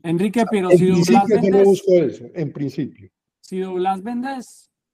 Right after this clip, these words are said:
Speaker 1: ¿o depende?
Speaker 2: No, no, no. No, no, no. Yo, digamos, eh, he logrado, digamos, en un año doblar,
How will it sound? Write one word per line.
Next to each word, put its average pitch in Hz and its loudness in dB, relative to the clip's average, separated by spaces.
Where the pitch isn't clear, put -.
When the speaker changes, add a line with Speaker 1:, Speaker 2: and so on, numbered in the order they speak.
Speaker 1:
¿o 180 -12
depende? 147 -10
Speaker 2:
No, 147 0
no, 120 -6
no. 95 -20
No, 131 -8
no, 101 -18
no. 87 -20
Yo, 139 0
digamos, 170 0
eh, 156 -4
he 160 -4
logrado, 175 -2
digamos, 147 -8
en 151 -6
un 190 0
año 202 -2
doblar, 170 -2